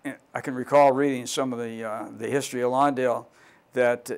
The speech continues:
in the beginning, back in, uh, in nineteen oh six, when they first started, uh,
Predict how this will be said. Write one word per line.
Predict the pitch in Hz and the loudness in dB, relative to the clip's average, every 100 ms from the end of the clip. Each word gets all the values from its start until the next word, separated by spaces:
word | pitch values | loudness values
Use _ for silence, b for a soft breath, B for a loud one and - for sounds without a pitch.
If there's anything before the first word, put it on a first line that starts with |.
| - | -8
in | 127 | -8
the | |
beginning, | 120 123 135 147 127 117 | -6 -4 0 0 0 -2
back | 123 117 | -2 -2
in, | 123 117 113 - - | -4 -16 -16 -18 -16
uh, | 113 117 104 101 - _ _ _ _ _ _ - | -12 -12 -14 -18 -20 _ _ _ _ _ _ -16
in | 117 | -10
nineteen | 123 127 135 123 | -6 -6 -6 -6
oh | 113 | -6
six, | - 156 147 | -4 -4 -4
when | 117 | -8
they | 113 | -10
first | 113 143 117 | -10 -10 -10
started, | - 127 127 117 107 | -4 0 2 0 -4
uh, | 110 | -8